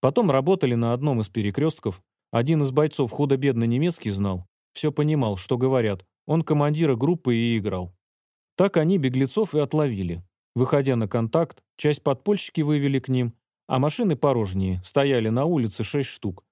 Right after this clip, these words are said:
одной колонной, вот и прихватили их с хозяевами. То, что это везение разведчиков сказалось, было ясно. Ну, а мы спешно обрабатывали полученную информацию. Кстати, с ними был и один из подпольщиков.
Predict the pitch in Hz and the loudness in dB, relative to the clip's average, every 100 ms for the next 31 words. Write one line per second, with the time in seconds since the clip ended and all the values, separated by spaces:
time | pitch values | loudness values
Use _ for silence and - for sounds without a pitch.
0 | _ 120 135 147 123 143 123 101 98 101 | _ -2 0 0 0 0 0 0 0 0
1 | 170 190 120 117 127 127 123 - 135 107 | -2 -2 -4 -2 -2 0 -2 0 0 0
2 | 95 - 120 104 95 92 90 90 90 _ | -4 -4 -4 -2 -4 -4 -4 -6 -10 _
3 | _ _ _ _ _ - 165 - 170 156 | _ _ _ _ _ 0 0 2 0 2
4 | 160 160 170 156 147 151 170 226 - - | 0 0 0 0 0 0 -2 -4 -6 -10
5 | 107 - 110 107 95 95 143 156 135 101 | -6 -4 -2 -2 -4 -2 0 0 0 -2
6 | 90 92 87 _ _ 185 269 240 170 202 | -4 -8 -10 _ _ 0 2 2 2 2
7 | 214 151 - 160 - 127 104 98 104 165 | 2 0 -2 -4 -2 -2 -2 -2 0 0
8 | 147 120 104 120 123 131 123 113 110 104 | 0 -2 0 -2 -2 -4 -4 -4 -2 -4
9 | 104 90 85 - - _ _ _ _ _ | -2 -4 -6 -12 -16 _ _ _ _ _
10 | _ _ - - 185 135 101 98 - - | _ _ -18 -2 0 0 -4 -6 -6 -4
11 | 233 180 131 202 185 135 123 147 165 - | 0 0 2 2 2 0 0 0 0 0
12 | 175 170 120 92 - - 87 | -4 -4 -4 -4 -6 -14 -16